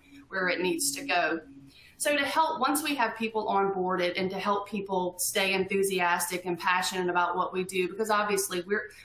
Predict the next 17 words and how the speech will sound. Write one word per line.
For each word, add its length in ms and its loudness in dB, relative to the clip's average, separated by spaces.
we're 120 2
here 300 4
for 380 4
a 220 -2
paycheck, 640 2
and, 200 0
and 180 0
not 200 2
only 220 0
do 140 -2
we 80 0
love 280 0
what 160 0
we 120 -2
do, 320 2
but 100 2
also 460 0